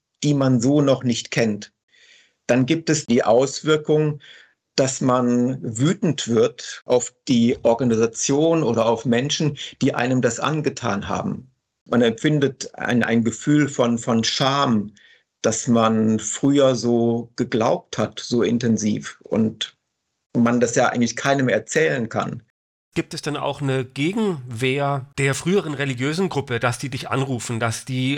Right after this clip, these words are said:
Speaker 2: Leute zu dir schicken? "Hier, schick mal Leute zu dem Jürgen, der, der ist ab-, abtrünnig." Oder gibt's da irgendwie auch Kräfte, die dich wieder zurückziehen?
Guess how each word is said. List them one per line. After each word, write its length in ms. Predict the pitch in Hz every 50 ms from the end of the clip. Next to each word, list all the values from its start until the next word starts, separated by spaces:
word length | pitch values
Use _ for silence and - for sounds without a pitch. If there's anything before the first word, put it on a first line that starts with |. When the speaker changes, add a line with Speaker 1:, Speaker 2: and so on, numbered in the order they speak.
| 139 160
Speaker 2:
Leute 300 | 151 127 135 151 160 175
zu 140 | - - 147
dir 140 | 117 131 120
schicken? 440 | - - 127 117 - 110 107 104 - - - - - -
"Hier, 320 | - - 180 170 151 - 127
schick 200 | - 185 196 196
mal 60 | 151
Leute 240 | 139 139 151 156 -
zu 120 | - 156
dem 100 | 147 135
Jürgen, 380 | 135 135 147 143 139 135 135 123
der, 240 | 135 127 127 135
der 320 | 123 135 127 127 131 139 143
ist 320 | 127 117 - - 156 156
ab-, 160 | 165 147 - - -
abtrünnig." 480 | 127 - - - 123 113 110 110 107 -
Oder 240 | 120 117 120 117
gibt's 260 | 113 - 175 - - -
da 140 | 175 151
irgendwie 480 | 147 156 151 165 165 143 151 151 170 -
auch 220 | - 139 139 -
Kräfte, 360 | - - 165 160 - - 165 135
die 120 | 143 147
dich 180 | 143 139 139 143
wieder 260 | 139 143 147 139 131 - - - - _
zurückziehen? 1300 | - 156 165 220 220 - - - _ - _ _ _ _ _ _ - - 156 143 127 117 110 104 101 104